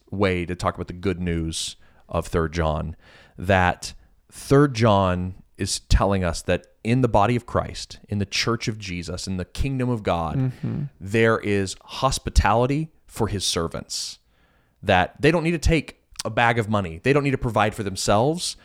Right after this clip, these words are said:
Speaker 1: but instead, Christ's body will provide for them, right? He will
Speaker 2: Yes.
Speaker 1: meet their needs. And it's like, well, in the, in the here and now, that's really good news that, like, as a,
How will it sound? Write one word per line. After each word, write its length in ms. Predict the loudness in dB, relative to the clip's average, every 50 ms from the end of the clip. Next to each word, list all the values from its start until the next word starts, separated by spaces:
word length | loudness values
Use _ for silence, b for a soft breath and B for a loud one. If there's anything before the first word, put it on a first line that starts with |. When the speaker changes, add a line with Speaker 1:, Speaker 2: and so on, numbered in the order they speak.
| b b b
Speaker 1:
but 100 | 0 2
instead, 680 | 2 2 0 -2 0 2 4 4 6 4 4 2 0 -4 b b b b b b b b b b
Christ's 480 | -12 -2 2 4 4 4 4 2 -2 -4
body 460 | 2 4 6 6 6 6 4 0 -2
will 200 | 0 0 0 0
provide 520 | 0 0 -4 -2 -2 0 0 0 0 -2 -6
for 300 | -6 -2 0 2 2 0
them, 340 | -2 -6 -10 -10 -14 -14 -16 _ _ _ _ _ _ _ _ -4 2
right? 320 | 4 4 4 2 0 -2
He 100 | -2 0
will 100 | 2 4
Speaker 2:
Yes. 140 | 4 4 4
Speaker 1:
meet 140 | 4 2 2 2 2
their 140 | 2 4 4
needs. 600 | 4 2 0 0 -4 -10 -8 -8 -6 -6 -6 -10 b b b b b b b
And 80 | 0
it's 100 | 2 4
like, 120 | 2 2 4
well, 140 | 4 4 6
in 80 | 4
the, 160 | 2 2 2 2
in 60 | 2
the 60 | 4
here 180 | 4 4 4 4
and 80 | 4 4
now, 280 | 4 4 4 4 2
that's 180 | 2 0 -2 0
really 160 | 0 0 2
good 160 | 4 2 2
news 440 | 4 4 4 2 2 -2 -10 -14 -4 -2
that, 140 | 0 2
like, 260 | 2 0 0 -2 -4 b b b b b b b b b _
as 180 | 4 4 4
a, 160 | 4 2 2